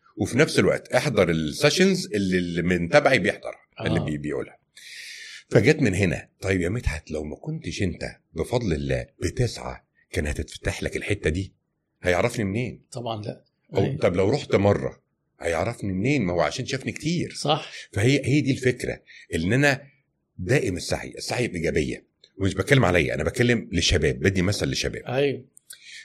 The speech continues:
Speaker 1: فهنا بدأت عندي، هو احنا محتاجين نعمل ايه عشان نجيب الناس يعرفوا ان في فرع اي بي ام جوه الجامعة؟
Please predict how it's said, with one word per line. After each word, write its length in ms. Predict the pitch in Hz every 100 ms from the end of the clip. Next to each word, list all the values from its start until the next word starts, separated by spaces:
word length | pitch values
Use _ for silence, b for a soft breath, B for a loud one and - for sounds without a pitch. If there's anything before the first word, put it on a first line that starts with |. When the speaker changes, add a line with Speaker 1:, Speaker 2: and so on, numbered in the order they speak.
| -
Speaker 1:
فهنا 380 | 107 104 160
بدأت 400 | 135 139 127 85
عندي، 440 | - 110 110 113 -
هو 140 | 80
احنا 160 | 104 85
محتاجين 440 | 73 - 92 110
نعمل 240 | 110 110 82
ايه 120 | 107
عشان 260 | 95 117 107
نجيب 260 | 92 120
الناس 300 | 90 90 123 85
يعرفوا 420 | 80 110 - 98 B B -
ان 160 | 90
في 140 | 82 123
فرع 340 | 113 117 98
اي 80 | 104
بي 220 | 85 82
ام 180 | 104 98 B -
جوه 180 | 113 101
الجامعة؟ 420 | 82 87 53